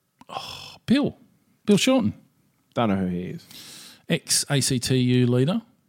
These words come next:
Speaker 2: Is he a good guy?
Speaker 1: Uh,
Speaker 2: I genuinely don't know who to vote for. Like,
Speaker 1: Okay.
Speaker 2: 'cause I don't, c-, just tell me who to vote for.
Speaker 1: Okay. So, what I'm gonna tell
Speaker 2: Do I
Speaker 1: you
Speaker 2: have to vote for them?
Speaker 1: No. No,
Speaker 2: Or
Speaker 1: no,
Speaker 2: I
Speaker 1: you
Speaker 2: can, I
Speaker 1: don't
Speaker 2: can
Speaker 1: vote for them.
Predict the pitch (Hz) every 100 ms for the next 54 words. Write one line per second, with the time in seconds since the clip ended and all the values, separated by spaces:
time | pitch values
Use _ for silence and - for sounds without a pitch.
0 | - 113 120 120 139 147 156 - _ _
1 | _ _ 143 151 143 135 123 120 113 104
2 | 165 165 185 185 175 156 127 127 120 120
3 | 123 110 92 92 - 85 - _ _ -
4 | 127 117 139 131 131 135 135 131 110 -
5 | - _ - - 101 123 156 - 156 143
6 | 131 131 113 113 110 - 107 - _ -
7 | 123 113 71 - _ _ - - 131 101
8 | - _ 143 139 143 180 202 175 175 165
9 | 147 - 143 170 170 185 226 202 196 190
10 | - 190 202 202 - _ 123 143 247 123
11 | - - 233 208 185 175 175 156 143 127
12 | 113 90